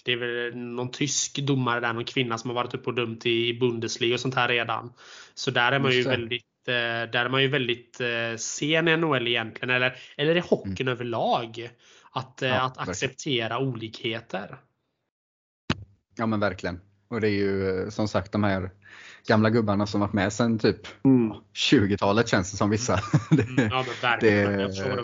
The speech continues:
Speaker 1: menar, jag förstår vad du menar.
Speaker 2: eh, det var, det var som någon sa, jag tyckte de sa det så otroligt bra, nu kommer jag inte ihåg vem man ska ge cred till. Men det här att, att spelarna utvecklas ju, eh, hela tiden liksom. Om man jämför hockey med tjugo
Speaker 1: Ja.
Speaker 2: år sedan, det är en helt annan sport nästan.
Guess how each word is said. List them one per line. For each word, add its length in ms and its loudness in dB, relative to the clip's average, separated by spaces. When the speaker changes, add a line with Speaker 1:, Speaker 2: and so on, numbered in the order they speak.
Speaker 1:
menar, 100 -6
jag 100 -6
förstår 180 -8
vad 80 -4
du 80 -2
menar. 180 -4
Speaker 2:
eh, 60 -12
det 100 4
var, 260 6
det 60 2
var 100 4
som 160 2
någon 220 2
sa, 100 -2
jag 80 0
tyckte 180 -4
de 100 2
sa 160 0
det 80 -4
så 100 -6
otroligt 440 -2
bra, 120 2
nu 120 0
kommer 80 -14
jag 80 0
inte 120 -2
ihåg 300 2
vem 140 2
man 100 2
ska 140 0
ge 80 4
cred 340 2
till. 220 0
Men 120 4
det 60 6
här 140 4
att, 200 -4
att 180 -8
spelarna 560 2
utvecklas 640 0
ju, 260 4
eh, 480 2
hela 320 4
tiden 420 0
liksom. 360 0
Om 80 0
man 140 2
jämför 340 2
hockey 380 0
med 280 2
tjugo 300 2
Speaker 1:
Ja. 60 6
Speaker 2:
år 120 2
sedan, 180 -2
det 60 2
är 20 2
en 60 2
helt 260 2
annan 180 2
sport 380 -6
nästan. 400 0